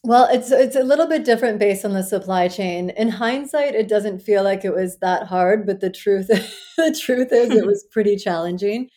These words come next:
Speaker 1: So, um, you know, we use a lot of wool, and I think that's the best example because we really felt strongly that we needed to have relationships directly at the farm level.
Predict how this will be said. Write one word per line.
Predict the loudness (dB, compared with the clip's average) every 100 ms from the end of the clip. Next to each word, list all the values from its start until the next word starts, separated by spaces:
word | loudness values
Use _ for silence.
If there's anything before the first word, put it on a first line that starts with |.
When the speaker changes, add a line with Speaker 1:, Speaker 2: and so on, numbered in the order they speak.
| _ _ _ _
Speaker 1:
So, | -8 2 6 8 6 4 2
um, | -2 -2 -2
you | 0
know, | 0
we | 0
use | -2 -2
a | 0
lot | 4 4
of | 2 0
wool, | 2 2 2 -2 -4
and | -6 -4
I | -6
think | -6 -4
that's | -4 -4
the | -4
best | -2 -4 -6
example | -8 -8 -8 -12 -12 -8
because | -6 0 0 0 -4 _ _ -6
we | 0 2
really | 4 6 4
felt | 4 0 0
strongly | -4 0 2 0 0
that | 0
we | 0
needed | -2 -2 -4
to | -4
have | -6 -4
relationships | -4 -4 -6 -12 -8 -8 -8 -14 -8
directly | -4 -2 0 0 -2 -2 0 0 -2
at | -6 -6 -10
the |
farm | -6 -4 -4 -4
level. | -6 -4 -4 -4 -8